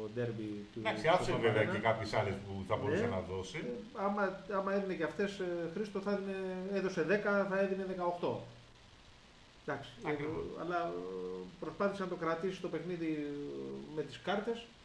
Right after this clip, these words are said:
Speaker 1: ε, και, και όταν,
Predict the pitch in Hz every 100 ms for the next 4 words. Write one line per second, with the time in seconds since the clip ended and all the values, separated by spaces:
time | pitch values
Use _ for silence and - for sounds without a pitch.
0 | - - - - - - 160 165 175 -
1 | - - - - 226 220 - - - -
2 | - - - - - - - - - -
3 | - - - - - - 180 180